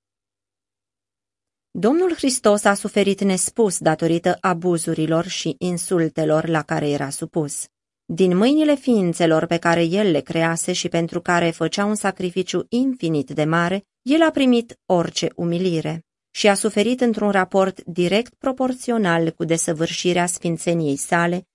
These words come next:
și cu ura sa față de păcat. Judecarea sa de către oamenii care se comportau ca niște diavoli era pentru el un continuu sacrificiu. A fi înconjurat de ființe omenești care se aflau sub controlul lui Satana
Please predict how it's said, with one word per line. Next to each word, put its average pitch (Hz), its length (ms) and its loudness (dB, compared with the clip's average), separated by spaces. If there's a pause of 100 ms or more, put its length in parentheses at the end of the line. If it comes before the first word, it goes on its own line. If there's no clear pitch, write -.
și - 200 -8
cu - 260 -4
ura 226 300 2
sa 160 260 0
față 147 320 -4
de 139 120 -4
păcat. 156 600 -6 (520)
Judecarea 196 680 2
sa 190 280 2
de 156 120 0
către 170 280 0
oamenii 175 460 2
care 175 200 2
se 170 160 -4
comportau 175 600 0
ca 226 120 -4
niște 247 320 0
diavoli 165 540 -2 (120)
era 285 280 2
pentru 311 340 2
el 196 360 2
un 190 140 -2
continuu 160 580 0
sacrificiu. 156 840 -6 (480)
A 208 100 4
fi 220 140 -4
înconjurat 269 600 2
de 175 80 2
ființe 175 400 -2
omenești 175 560 0
care 170 220 0
se 170 140 -2
aflau 196 380 0
sub 190 240 -8
controlul 180 560 0
lui 143 120 0
Satana 185 600 -2